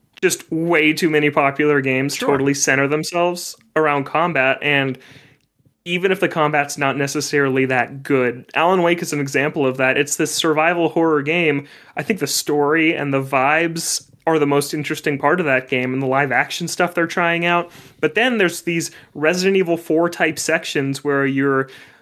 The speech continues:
Speaker 1: managing your ammo and your flashlight battery and going for headshots to take out enemies in as few shots as possible. And it's just not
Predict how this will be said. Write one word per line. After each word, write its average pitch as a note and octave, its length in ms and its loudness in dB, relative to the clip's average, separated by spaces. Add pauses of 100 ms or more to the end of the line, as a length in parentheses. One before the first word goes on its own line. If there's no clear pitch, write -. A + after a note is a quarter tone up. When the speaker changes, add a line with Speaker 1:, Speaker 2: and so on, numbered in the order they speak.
Speaker 1:
managing E3+ 640 0
your E3+ 140 2
ammo E3 460 2
and B2+ 100 0
your C3+ 100 2
flashlight E3+ 640 0
battery B2+ 420 2
and B2+ 160 -4
going E3 220 0
for F3 160 -2
headshots F3+ 720 -2
to C#3 400 0 (180)
take F#3 220 0
out E3+ 160 2
enemies E3+ 360 0
in E3 60 -2
as D3 140 -6
few F3 140 -2
shots E3 300 0
as F3 60 -10
possible. E3 540 0
And C#3 240 -2 (460)
it's D3 220 -2
just D#3 260 -2
not C#3+ 520 -2